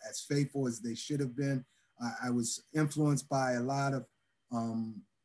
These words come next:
just a lot of stuff that, you know, um,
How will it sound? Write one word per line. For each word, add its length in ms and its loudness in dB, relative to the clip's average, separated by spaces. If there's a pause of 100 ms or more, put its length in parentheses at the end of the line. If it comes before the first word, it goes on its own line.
(540)
just 280 2
a 60 2
lot 320 6
of 60 0
stuff 480 0
that, 240 2 (300)
you 120 4
know, 300 4 (180)
um, 460 -2